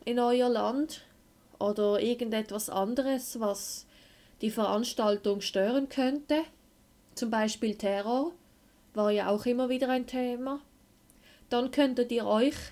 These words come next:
was sicher einige machen, bin ich überzeugt, schon vorher Gedanken machen, was wäre, wenn?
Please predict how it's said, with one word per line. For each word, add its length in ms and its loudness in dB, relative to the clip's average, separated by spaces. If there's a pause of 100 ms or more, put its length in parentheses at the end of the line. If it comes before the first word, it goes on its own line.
(400)
was 220 -4
sicher 360 -2
einige 360 2
machen, 380 -2
bin 140 0
ich 160 -4
überzeugt, 800 -2 (1600)
schon 260 -2
vorher 420 0
Gedanken 600 0
machen, 580 -2 (440)
was 320 -2
wäre, 340 0
wenn? 360 -4